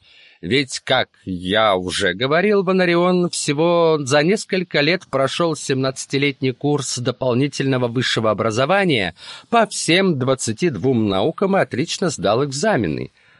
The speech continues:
Архимагов среди магов было по пальцам пересчитать, а магов-повелителей не было вовсе.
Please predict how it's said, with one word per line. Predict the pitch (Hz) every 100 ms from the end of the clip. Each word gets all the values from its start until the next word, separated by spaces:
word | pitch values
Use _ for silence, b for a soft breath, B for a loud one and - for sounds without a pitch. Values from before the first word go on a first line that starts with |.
| b b
Архимагов | 85 - - 76 67 113 165 185 185
среди | - 208 180
магов | 190 180 175 170 156 -
было | 110 104 98 165 160
по | - 147
пальцам | - 175 190 - 147
пересчитать, | - 90 - - 92 98 90 - - B
а | 98 95
магов-повелителей | 95 101 101 - - 151 208 233 - 208 208 196
не | 123 117
было | 123 156
вовсе. | 131 78 69 - - 67